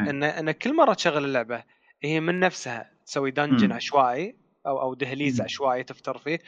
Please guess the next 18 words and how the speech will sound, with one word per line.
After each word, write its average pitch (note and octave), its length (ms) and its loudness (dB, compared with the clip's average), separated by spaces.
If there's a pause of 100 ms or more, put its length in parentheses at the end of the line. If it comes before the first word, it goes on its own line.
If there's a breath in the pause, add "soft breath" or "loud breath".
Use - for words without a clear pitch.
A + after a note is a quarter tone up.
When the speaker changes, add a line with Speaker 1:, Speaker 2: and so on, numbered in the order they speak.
(300 loud breath)
Speaker 1:
و-، C#3+ 60 -8
و-، D#3 480 -4
ومن E3 200 -2
نفسها F#3 380 2
تخلي C#3+ 520 -4 (360 loud breath)
مواجهتك C#3+ 640 0
للأعداء C3+ 540 2 (380)
بشكل C#3 280 -4
عشوائي. C3+ 540 0 (460 soft breath)
وه-، C3+ 200 0
وهم F3 320 4
لما C#3 180 -2
تقتل D#3+ 400 0
أي E3 200 6
عدو D3 300 4
من D3 120 -6
الأعداء C3 280 2
الموجودين C3 540 -4